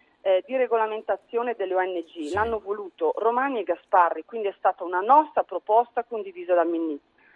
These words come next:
Speaker 1: Per quanto riguarda i toni di Salvini non sono i nostri, però gli va dato atto, soprattutto ieri, di aver fatto una scelta simbolica che è quella di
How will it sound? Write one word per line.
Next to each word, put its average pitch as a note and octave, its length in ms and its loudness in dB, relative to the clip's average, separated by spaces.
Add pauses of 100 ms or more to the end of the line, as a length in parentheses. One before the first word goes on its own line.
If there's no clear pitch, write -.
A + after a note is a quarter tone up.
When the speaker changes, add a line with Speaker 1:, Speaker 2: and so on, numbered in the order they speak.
(120)
Speaker 1:
Per A3 200 4
quanto C#4+ 300 2
riguarda G3+ 540 4
i G3+ 140 -20
toni B3 320 2
di F#3+ 160 -18
Salvini F#3 480 -6
non A3 160 -6
sono G3+ 280 -8
i D#3+ 60 -8
nostri, D3+ 420 -8
però G3+ 240 4
gli F#3 160 -4
va G3 120 8
dato G3 300 6
atto, F#3+ 420 6
soprattutto - 540 -14
ieri, D#3 420 -8 (360)
di G3 100 2
aver A3 320 6
fatto A3 600 2
una A3 320 -6
scelta B3+ 520 -2 (120)
simbolica F#3 680 0
che G3+ 100 -8
è - 40 -14
quella C4+ 320 -2
di G3+ 120 -20